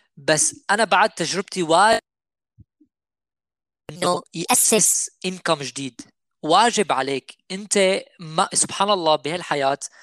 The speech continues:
وهلأ بحكي لك قصتي آخر ست شهور شو صار معي، خلي العالم تستفيد منها. وأحكيها بكل، يعني بكل شيء اللي أنا صار معي بكل التفاصيل.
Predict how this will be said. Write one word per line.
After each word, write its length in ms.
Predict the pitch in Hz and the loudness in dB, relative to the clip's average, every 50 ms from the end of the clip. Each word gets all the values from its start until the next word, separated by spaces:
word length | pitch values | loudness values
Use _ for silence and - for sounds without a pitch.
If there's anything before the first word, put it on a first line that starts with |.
| - - - _ _ _ _ - | -20 -20 -20 _ _ _ _ -2
وهلأ 160 | 160 214 262 | 0 2 2
بحكي 260 | 240 185 - - - | 2 0 -2 -4 0
لك 220 | - 233 - - - _ - - _ _ _ _ - _ _ _ _ _ _ _ _ - | 0 0 0 0 -4 _ -20 -20 _ _ _ _ -20 _ _ _ _ _ _ _ _ -2
قصتي 340 | 226 - - - - 226 | 0 0 0 0 0 -2
آخر 320 | - 170 220 226 - 226 208 | 0 2 2 2 2 0 0
ست 340 | 175 - - 196 - - 185 | 0 0 -2 -2 -4 -6 -6
شهور 240 | - - 190 208 | -6 -4 -4 -4
شو 200 | - - - 151 | -4 -4 -6 -4
صار 280 | 143 - - 165 165 160 | -2 0 2 2 2 2
معي، 180 | 165 160 165 143 | 0 -2 -4 -4
خلي 240 | - 180 180 196 | -4 -4 -2 -2
العالم 320 | 185 165 147 160 175 170 156 | 0 2 2 2 2 2 -2
تستفيد 600 | 143 - - - - - 127 - 180 185 165 131 | -4 -2 -2 -2 -2 -2 -6 -8 -8 -10 -10 -10
منها. 320 | 143 135 131 127 127 - _ _ _ _ _ _ _ _ _ _ _ _ - | -12 -12 -10 -10 -12 -12 _ _ _ _ _ _ _ _ _ _ _ _ -2
وأحكيها 440 | 139 127 - - - 175 185 180 170 | -2 0 -2 -4 -4 0 2 2 2
بكل، 600 | 147 - 165 - - 175 175 180 175 170 151 135 | 2 0 -6 -2 0 2 2 4 2 2 0 0
يعني 300 | 131 131 127 127 131 127 | 0 0 0 -2 -4 -6
بكل 480 | - - - - - 175 170 175 170 151 | -8 -10 -8 -2 0 0 2 0 0 -2
شيء 260 | - - 160 151 147 | -2 -4 -2 -2 -2
اللي 180 | 139 143 147 147 | 0 0 0 0
أنا 100 | 151 147 | 0 0
صار 260 | - - 151 147 147 | 2 4 2 2 2
معي 180 | 151 156 156 | 0 -2 -2
بكل 260 | 147 135 - - 151 160 | -2 -6 -8 -8 -8 -10
التفاصيل. 640 | - - - - 135 - - 160 175 156 139 160 | -10 -12 -12 -8 -6 -4 -4 -4 -4 -6 -6 -8